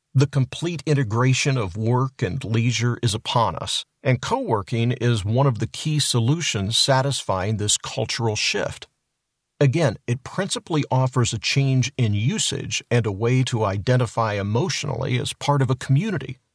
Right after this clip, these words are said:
not a new technology or practical offering. This makes co-working a shift very much driven by branding,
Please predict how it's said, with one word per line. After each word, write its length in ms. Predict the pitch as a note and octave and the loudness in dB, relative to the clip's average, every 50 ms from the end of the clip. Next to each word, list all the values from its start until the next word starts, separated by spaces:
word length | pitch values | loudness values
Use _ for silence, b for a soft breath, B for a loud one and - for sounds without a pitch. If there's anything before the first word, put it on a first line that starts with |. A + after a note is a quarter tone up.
| _ _ _ _ _ _ - | _ _ _ _ _ _ 0
not 240 | - A2 A#2+ E3 F#3 | 2 2 2 2 0
a 40 | F3+ | -4
new 140 | E3+ F#3+ | -8 -8
technology 840 | F3 - - E3+ E3+ - D3+ C3+ C#3+ F3 F3 C3 F#2+ - F2 E2 D2+ C#2 | -6 -4 -4 -2 -2 0 0 0 2 0 0 -2 -4 -4 -6 -6 -6 -6
or 160 | D2+ C#2 - _ _ _ - | -8 -8 -10 _ _ _ -10
practical 560 | - - B2 D#3 D3 - C#3+ B2 - C3 B2+ | -4 -2 -2 -2 -2 -4 -6 -4 -2 0 0
offering. 600 | B2 B2+ C3+ D3 C#3 - - - - - C3+ C3 _ _ _ _ _ _ _ _ _ _ _ _ - | 2 2 2 0 -2 -4 -8 -10 -10 -10 -12 -12 _ _ _ _ _ _ _ _ _ _ _ _ 0
This 260 | A#2+ C3 F3 - - | 2 2 2 2 0
makes 280 | F#3+ F3+ D3+ - - - | -4 -4 -4 -4 -6 -6
co-working 920 | - - - - E3+ G3 G3+ B2+ G#2 A#2+ - - - G#2+ G#2 - B2+ C3+ - | -6 -6 -6 -4 -4 -4 -4 -4 -4 -6 -6 -8 -10 -8 -6 -6 -6 -4 0
a 80 | A2+ A2 | 0 0
shift 320 | - - - C3+ A#2+ - | 0 2 0 -2 -2 -2
very 420 | C#3 A#2+ G#2 G#2 B2+ D3 F3+ F3+ E3+ | -4 -2 0 0 0 0 0 -2 -2
much 320 | D#3 D#3 D#3 - - - | -2 -2 -2 -4 -4 -2
driven 320 | - C3+ C#3+ C3+ D3+ C#3+ | 0 2 2 4 4 2
by 240 | A#2+ F#2+ G#2+ G#2+ A2 | 4 4 2 2 0
branding, 720 | B2 A2 - - - - - F#3 F3+ D3+ B2 - - - | -2 -4 -6 -4 -4 -2 0 0 0 0 -2 -6 -8 -10